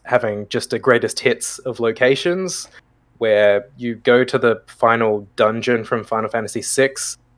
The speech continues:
which was badly designed in its original incarnation,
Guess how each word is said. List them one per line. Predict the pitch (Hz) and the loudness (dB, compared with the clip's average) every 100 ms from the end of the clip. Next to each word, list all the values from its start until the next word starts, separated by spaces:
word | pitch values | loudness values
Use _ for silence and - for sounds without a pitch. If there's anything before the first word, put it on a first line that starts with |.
| - | -2
which | 143 143 | 0 0
was | 127 | 2
badly | 139 214 233 | 4 6 6
designed | 135 123 123 120 113 | 4 4 4 4 2
in | 107 | -2
its | 104 - | -2 -8
original | 90 165 240 214 117 | 0 2 4 4 4
incarnation, | 101 117 98 98 104 - 123 | 2 2 0 0 -4 -2 -2